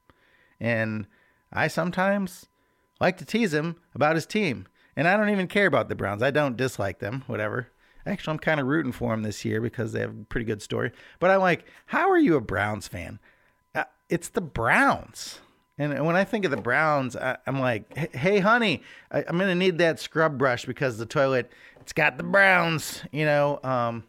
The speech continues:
I mean, the team is named after shades of a color, Browns.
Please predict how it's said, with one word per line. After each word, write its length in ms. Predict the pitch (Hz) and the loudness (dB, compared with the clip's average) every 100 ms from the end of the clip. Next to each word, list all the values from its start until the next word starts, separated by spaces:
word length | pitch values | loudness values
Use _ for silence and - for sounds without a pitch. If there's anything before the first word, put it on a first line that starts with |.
| _ _ _ _ _ _ _ _ _ 165 | _ _ _ _ _ _ _ _ _ -4
I 60 | |
mean, 160 | 208 196 | -2 -2
the 60 | |
team 400 | 165 - 226 233 | -2 -2 0 0
is 140 | 170 127 | -2 -2
named 320 | 151 185 165 | -2 0 2
after 560 | 165 160 151 131 120 - _ _ | 0 0 0 0 -2 -6 _ _
shades 500 | - - 165 175 170 | -12 -4 2 2 2
of 120 | 135 107 | 0 -4
a 60 | |
color, 440 | - - 104 82 - | -6 -6 -6 -6 -12
Browns. 840 | 104 107 101 104 101 87 - - | -12 -6 -6 -4 -6 -10 -18 -20